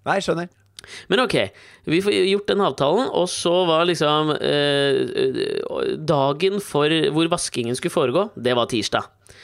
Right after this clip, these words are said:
Speaker 1: Ja.
Speaker 2: Og på søndag så får jeg en S M S fra et nummer jeg ikke har da, hvor det står, «Du, kan vi utføre vasken hos deg i morgen? Eh, eller er det bare tirsdag?»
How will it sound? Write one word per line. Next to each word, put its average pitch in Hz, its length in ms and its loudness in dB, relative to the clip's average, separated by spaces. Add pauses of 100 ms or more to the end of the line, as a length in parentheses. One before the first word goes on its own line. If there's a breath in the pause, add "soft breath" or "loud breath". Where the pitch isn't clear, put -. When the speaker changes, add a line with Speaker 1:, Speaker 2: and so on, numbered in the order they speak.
Speaker 1:
Ja. 113 240 6
Speaker 2:
Og 180 420 0
på 170 160 0 (240)
søndag 180 560 0
så - 180 0
får 156 180 0
jeg 156 120 2
en 175 100 -2
S - 200 -2
M 254 100 0
S - 140 -2 (540)
fra 165 140 2
et 180 60 -4
nummer 143 240 2
jeg 156 160 0
ikke - 160 0
har 175 240 2
da, 302 60 2 (760 soft breath)
hvor 156 160 2
det 180 80 2
står, 143 480 2
«Du, 226 240 2
kan 160 420 0
vi 185 140 4 (160)
utføre 160 320 0
vasken 131 260 -2
hos 139 140 -2
deg 175 140 0
i - 20 0
morgen? 208 400 0 (480 soft breath)
Eh, 160 320 2
eller 185 240 2 (240)
er 127 240 4
det 147 80 2
bare 127 160 2
tirsdag?» 120 400 0